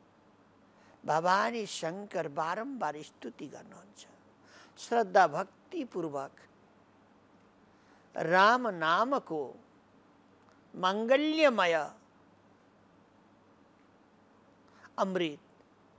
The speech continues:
आस्वादन गर्नुहुन्छ। भगवान महादेव प्रभु राम नामको बुटिल पहिनेर, राम नामको बुटी लगाएर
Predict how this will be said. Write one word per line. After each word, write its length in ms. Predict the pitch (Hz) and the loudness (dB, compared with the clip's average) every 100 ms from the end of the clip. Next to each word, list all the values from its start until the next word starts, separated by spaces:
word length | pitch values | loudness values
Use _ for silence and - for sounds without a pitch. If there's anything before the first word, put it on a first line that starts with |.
| _ _ _ - _ | _ _ _ -20 _
आस्वादन 720 | 175 - - - 370 254 151 - | -2 -2 -8 -8 -6 -8 -12 -14
गर्नुहुन्छ। 540 | - 160 143 - - - - _ _ _ _ _ _ - - - | -18 -18 -20 -20 -20 -20 -20 _ _ _ _ _ _ -20 -12 0
भगवान 560 | 202 208 185 170 165 | 6 8 8 6 2
महादेव 680 | 170 143 175 226 320 339 302 | -2 -2 2 4 4 8 8
प्रभु 340 | 214 208 185 202 156 - _ _ _ _ _ _ _ _ - _ - - - - - | 8 2 2 0 -4 -16 _ _ _ _ _ _ _ _ -20 _ -20 -20 -20 -20 -6
राम 480 | 160 180 214 240 226 | 0 6 8 8 6
नामको 500 | 190 196 254 277 214 | 2 4 4 2 -4
बुटिल 560 | 165 185 - 277 214 151 - | -2 -4 -4 -6 -6 -8 -4
पहिनेर, 420 | 175 208 262 220 156 - _ _ _ _ _ _ _ _ _ - - - - - | -4 -2 -4 -4 -6 -10 _ _ _ _ _ _ _ _ _ -20 -20 -20 -20 -10
राम 400 | 165 196 262 311 | 0 4 6 6
नामको 640 | 269 202 233 302 320 220 202 | 6 8 8 8 6 6 4
बुटी 420 | 165 202 311 311 | 4 0 2 2
लगाएर 500 | 226 175 202 285 262 | 2 4 6 6 6